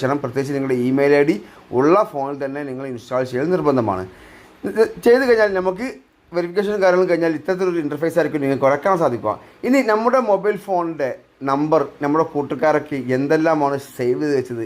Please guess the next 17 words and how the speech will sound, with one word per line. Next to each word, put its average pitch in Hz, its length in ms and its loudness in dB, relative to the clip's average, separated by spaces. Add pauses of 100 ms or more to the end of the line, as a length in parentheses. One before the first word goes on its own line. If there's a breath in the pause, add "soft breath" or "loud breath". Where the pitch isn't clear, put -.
നമുക്കറിയാൻ 127 540 0
വേണ്ടി 151 180 2 (380 loud breath)
നിങ്ങൾ 214 200 6 (100)
നിങ്ങളുടെ 220 320 4 (160)
നമ്പർ 151 300 2 (280)
മുകളിലുള്ള 180 340 2 (100)
സെർച്ച് 143 360 0
ബാറിൽ 147 260 2
നിങ്ങളിവിടെ 135 380 -2
എൻ്റർ 120 240 -4
ചെയ്ത് 127 180 -4
കൊടുക്കുക. 101 280 -6 (340 loud breath)
ഞാനിവിടെ 170 340 4
എൻ്റെ 165 220 2
നമ്പർ 156 280 -2
സെർച്ച് 127 260 -2
ചെയ്യുന്നു. 110 220 -6